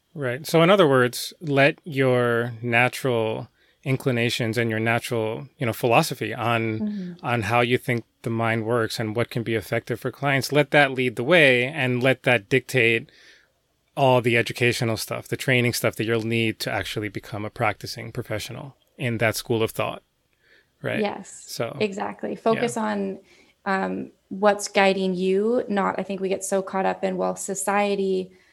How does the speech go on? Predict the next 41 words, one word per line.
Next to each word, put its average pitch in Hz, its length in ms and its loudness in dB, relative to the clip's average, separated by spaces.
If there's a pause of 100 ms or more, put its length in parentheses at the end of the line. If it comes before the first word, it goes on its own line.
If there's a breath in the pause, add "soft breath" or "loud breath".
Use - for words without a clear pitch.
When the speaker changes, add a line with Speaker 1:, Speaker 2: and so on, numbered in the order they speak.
(220 soft breath)
Speaker 2:
approves 185 640 0
of 185 180 -4
higher 185 280 0
education," 185 580 -6
or, 180 60 -6
"Society 180 520 -4
will 185 100 -2
only 180 220 -4
accept - 320 -4
me 180 180 -6
if 180 100 -10
I 185 80 -4
do 180 200 -6
this 180 180 -6
thing," 175 200 -6
or, 170 60 -4
"People 185 320 -2
expect 180 460 -6
me 185 280 -4 (320 loud breath)
to 180 100 -10
do 180 220 2
this 175 220 0
one 180 220 -2
path." - 500 -8 (240 soft breath)
Speaker 1:
Right. 131 160 -8
Speaker 2:
And, 185 380 -2 (360)
and 202 120 0
it's 196 160 -2
not 196 180 2
as 190 140 2
important 226 500 6
<laughs> 247 40 6
what 233 100 6
everyone 196 300 4
else 185 220 2
thinks. 196 340 2
It's - 220 -2
focusing 190 500 2
inside 185 580 2
and, 185 80 -2
like, - 180 -4